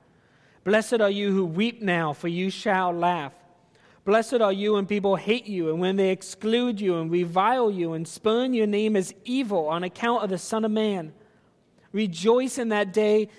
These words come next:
and leap for joy, for behold, your reward is great in heaven, for so their fathers did to the prophets.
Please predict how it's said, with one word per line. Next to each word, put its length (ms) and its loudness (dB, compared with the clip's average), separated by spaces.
and 240 -2
leap 260 0
for 180 -4
joy, 600 2
for 140 -6
behold, 580 0
your 120 0
reward 580 2
is 180 -8
great 460 -2
in 120 -2
heaven, 460 -4
for 100 -2
so 260 2
their 200 2
fathers 540 0
did 200 -4
to 120 -10
the 100 -4
prophets. 640 -10